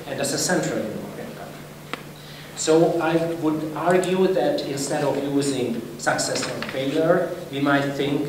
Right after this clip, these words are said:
what we really wanted to do. Now, first of all, the internal Europeanization of the Hungarian public through education has not happened according to the original positive scenario.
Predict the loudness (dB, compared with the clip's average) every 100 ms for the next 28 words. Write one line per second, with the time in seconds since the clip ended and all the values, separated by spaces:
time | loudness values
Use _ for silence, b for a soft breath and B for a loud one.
0 | -2 -2 -2 -4 -2 0 2 2 2 0
1 | -2 -4 -4 -6 -4 -4 -4 -6 -10 -14
2 | -16 -16 -16 B B -10 -2 4 4 4
3 | 4 4 4 0 -2 0 0 0 0 2
4 | 4 6 6 4 2 2 2 0 0 0
5 | 0 0 0 -2 -4 -4 -4 -4 -2 0
6 | 0 0 0 0 2 0 0 -6 -6 0
7 | 2 4 2 0 -2 -2 -4 -4 -2 -4
8 | -4 -6 -8 -2 0 2 2 2 0 0
9 | -2 -4 -4 -6 -2 0 2 0 -2 -2
10 | -2 -2 -2 -2 -2 -2 -2 -2 -2 -4
11 | -4 -4 -4 -4 -2 -2 -4 -6